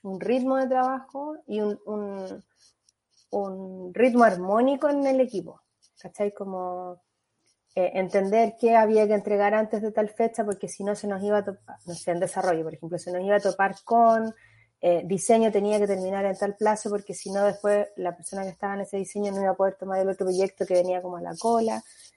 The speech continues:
Entonces, toda esa logística que generalmente la hacemos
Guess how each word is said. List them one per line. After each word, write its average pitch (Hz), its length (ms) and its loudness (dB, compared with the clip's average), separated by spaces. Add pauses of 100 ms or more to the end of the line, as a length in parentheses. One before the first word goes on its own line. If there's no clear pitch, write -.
(200)
Entonces, - 260 -10
toda 269 140 12
esa 320 180 8
logística 320 580 4
que 190 140 -2
generalmente 214 640 0
la 196 80 2
hacemos 220 380 -2